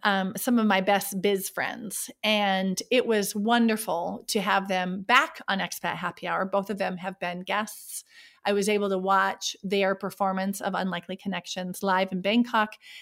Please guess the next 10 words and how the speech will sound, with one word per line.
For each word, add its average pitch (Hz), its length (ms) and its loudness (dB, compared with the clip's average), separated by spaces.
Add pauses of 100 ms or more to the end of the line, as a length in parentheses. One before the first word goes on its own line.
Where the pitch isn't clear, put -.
(160)
and 214 220 4
then 202 480 2 (100)
it 226 100 2
was 214 160 0
an 214 120 0
honor 202 500 2
to 220 100 -4
be 208 120 0
the 196 80 2
first - 580 -2